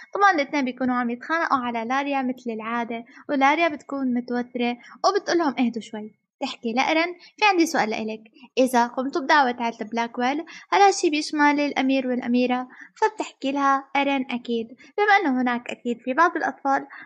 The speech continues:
فأنا بخطط كمان لاستخدام البوابة لإحضارهم بشكل مريح." بلاك بيقترب للاريا وبيقولها: "بعرف إنه ما فيك تتراجعي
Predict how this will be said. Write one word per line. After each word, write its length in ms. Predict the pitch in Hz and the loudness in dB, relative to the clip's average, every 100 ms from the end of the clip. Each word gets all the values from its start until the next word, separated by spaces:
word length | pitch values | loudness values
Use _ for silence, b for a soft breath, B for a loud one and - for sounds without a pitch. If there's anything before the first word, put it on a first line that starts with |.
| - | 0
فأنا 220 | - 427 302 | 2 4 2
بخطط 380 | 277 277 277 262 | -2 -6 -6 -8
كمان 300 | 247 277 302 | -2 0 0
لاستخدام 480 | 254 - 226 240 240 | -2 -6 -4 -4 -4
البوابة 560 | 220 226 262 269 262 - B B | -6 -2 0 0 -2 -8 B B
لإحضارهم 720 | 370 359 - 302 330 320 285 | -4 -4 0 2 4 4 2
بشكل 520 | 254 262 269 269 262 262 - | -2 -4 -4 -4 -6 -6 -6
مريح." 440 | 233 240 233 226 - _ _ _ _ | -2 0 0 -2 -8 _ _ _ _
بلاك 340 | 269 302 359 | 0 2 2
بيقترب 400 | 359 - - 240 | 0 -2 -2 -4
للاريا 460 | 226 226 247 302 269 | -4 -4 -2 0 -2
وبيقولها: 420 | 226 - 294 294 - B B 381 | -4 -4 -4 -4 -8 B B 4
"بعرف 340 | 359 320 330 - | 6 4 0 -2
إنه 280 | 254 262 262 | 0 0 0
ما 160 | 285 | 0
فيك 300 | 311 - 233 | 0 -2 -4
تتراجعي 640 | 226 220 247 254 247 247 247 | -4 -4 -2 0 0 -4 -6